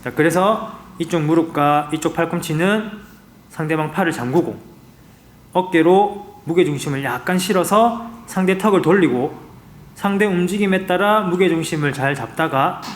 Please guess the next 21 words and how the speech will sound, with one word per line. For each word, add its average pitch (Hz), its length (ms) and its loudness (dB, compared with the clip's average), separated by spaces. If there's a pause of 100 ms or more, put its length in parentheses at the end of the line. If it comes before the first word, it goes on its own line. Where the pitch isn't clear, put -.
(480)
이 185 80 0
손은 202 480 2 (440)
베이스를 170 420 4
잡든지 156 800 -2 (360)
상대가 180 380 0
무릎이 175 340 4
들어오려고 151 460 2
하면은 160 580 -2
적절히 - 320 0
반응을 151 380 -2
하고 170 500 0 (560)
이쪽 247 260 2
무릎은 170 640 2 (600)
상대 220 320 2
다리에 190 760 2
물리지 180 380 2
않게 196 220 -2
접고 180 240 2
있다가 147 580 -2 (380)
상황을 233 400 2
보고 151 500 0